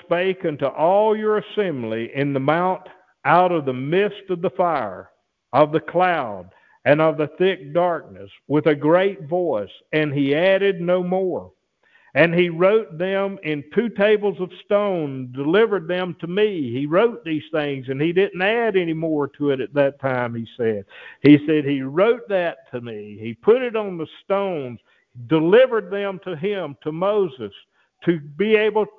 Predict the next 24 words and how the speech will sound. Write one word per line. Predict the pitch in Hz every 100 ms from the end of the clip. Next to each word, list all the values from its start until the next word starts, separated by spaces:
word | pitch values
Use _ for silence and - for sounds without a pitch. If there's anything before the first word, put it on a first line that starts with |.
| _ _ _ _
Moses | 113 139 220 240 233 220 185
was | 180 160
leading | 165 208 247 214 190 180
the |
people | - 214 220 208 160
here | 139 185 190
upon | - 190 185
the | 175 185
earth. | 185 147 110 - _ _ _ _
Moses | 127 165 233 214 190 -
was | 180 -
to | 170
be | 196
able | 208 202 202
to | 190
take | 170 - 247 247 254
them | 180 175 165
back | 190 185 160 -
and | 143 139
to | 156 156
instruct | 151 - - 240 - -
them | 170 160 151
with | 151 139 117
it. | 104